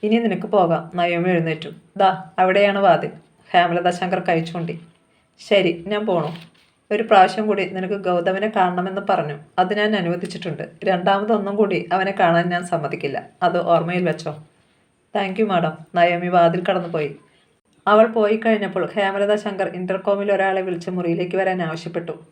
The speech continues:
വെള്ള സ്യൂട്ട് ധരിച്ച ഒരാൾ വാതിൽ കടന്നു വന്ന് ഹേമലത ശങ്കറെ വണങ്ങി. "ഗോപാൽ, അവൾ നയോമിയാണെന്ന് തറപ്പിച്ചു പറയുന്നു.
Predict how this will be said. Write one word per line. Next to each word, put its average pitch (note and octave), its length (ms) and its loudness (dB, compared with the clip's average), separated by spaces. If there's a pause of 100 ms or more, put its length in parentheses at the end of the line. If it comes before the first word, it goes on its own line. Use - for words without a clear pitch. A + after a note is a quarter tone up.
(460)
വെള്ള G#3 220 4
സ്യൂട്ട് A3 320 0
ധരിച്ച A3 240 4
ഒരാൾ G#3 240 6
വാതിൽ G3 420 2
കടന്നു G#3 180 0
വന്ന് F#3+ 180 -2
ഹേമലത F3+ 440 -2
ശങ്കറെ F#3 460 -4
വണങ്ങി. E3 440 -4 (800)
"ഗോപാൽ, F#3 440 2 (420)
അവൾ G3 200 6
നയോമിയാണെന്ന് G3+ 800 0
തറപ്പിച്ചു F3+ 380 -2
പറയുന്നു. E3+ 580 0